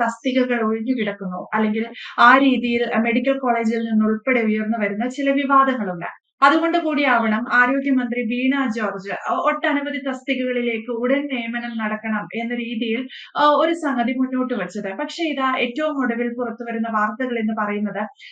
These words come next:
സാമ്പത്തിക പ്രതിസന്ധി കാരണം അത്രയേറെ തസ്തികകളിലേക്ക് ആളുകളെ നിയമിക്കാനോ അത്തരത്തിലുള്ള തീരുമാനങ്ങൾ എടുക്കാൻ കഴിയില്ല എന്ന് മന്ത്രി ബാലഗോപാൽ അറിയിച്ചു എന്നുള്ളതാണ്.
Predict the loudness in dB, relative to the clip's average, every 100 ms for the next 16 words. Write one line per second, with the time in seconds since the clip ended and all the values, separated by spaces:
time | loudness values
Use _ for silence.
0 | -4 4 4 4 2 0 0 0 -2 0
1 | 0 2 0 0 0 0 -2 -4 -6 -2
2 | 0 2 0 -2 -6 -4 -4 -2 -2 -2
3 | -2 -2 -2 0 0 0 -4 -4 -2 0
4 | -2 -2 -2 -4 -8 -14 -2 0 2 2
5 | 2 2 2 0 -2 -2 0 0 0 0
6 | -2 -2 -2 0 0 2 2 2 0 -2
7 | -2 0 0 -2 -2 -2 -2 2 2 2
8 | 0 0 0 -2 -2 0 0 -2 -4 -6
9 | -2 0 0 -2 -2 -4